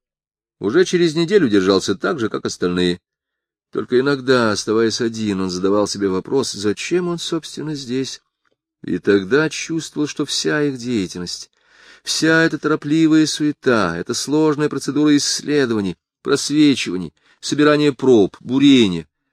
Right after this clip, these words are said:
усложнённая непрекращающейся обязанностью поддерживать третью степень,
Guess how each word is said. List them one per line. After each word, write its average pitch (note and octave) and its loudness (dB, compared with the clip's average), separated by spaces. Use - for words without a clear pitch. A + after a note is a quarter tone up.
усложнённая A2+ 2
непрекращающейся A#2+ -2
обязанностью G2+ -2
поддерживать F#2 0
третью G#2+ -2
степень, A#2+ -2